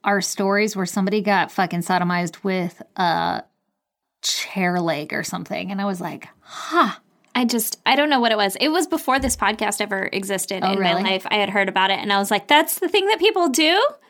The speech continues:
Speaker 1: I rem-, <laughs> yeah,
Speaker 2: And
Speaker 1: like,
Speaker 2: it,
Speaker 1: what the fuck?
Speaker 2: it fucking wrecked my life.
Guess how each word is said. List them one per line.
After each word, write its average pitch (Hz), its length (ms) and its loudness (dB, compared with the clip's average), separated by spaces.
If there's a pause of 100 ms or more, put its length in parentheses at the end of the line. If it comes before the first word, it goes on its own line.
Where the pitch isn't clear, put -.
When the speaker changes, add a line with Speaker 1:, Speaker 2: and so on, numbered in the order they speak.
(320)
Speaker 1:
I 247 160 6
rem-, 427 260 2
<laughs> - 400 0
yeah, 349 120 10
Speaker 2:
And 285 100 4
Speaker 1:
like, 262 140 6
Speaker 2:
it, - 40 -2
Speaker 1:
what 294 180 8
the 285 120 6
fuck? 269 440 4
Speaker 2:
it 320 220 2
fucking 294 540 4 (480)
wrecked 208 680 0
my 202 160 4
life. 180 540 -2